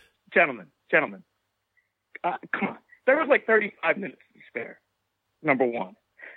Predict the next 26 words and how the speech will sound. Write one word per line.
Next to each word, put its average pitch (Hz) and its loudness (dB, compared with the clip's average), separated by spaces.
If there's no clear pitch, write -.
Number 311 4
two, 269 4
my, 190 4
my 220 4
Uber 220 0
driver, 165 4
Edwin, - 0
by 190 6
the 180 4
way, 165 4
he 151 -2
was 151 -4
telling 175 2
me 156 2
the 139 -2
great 165 2
history 151 0
of 120 -4
Toronto 160 4
and 139 -2
Montreal, 143 2
why 196 -2
they 123 -2
hate 147 2
each 127 -6
other. - -8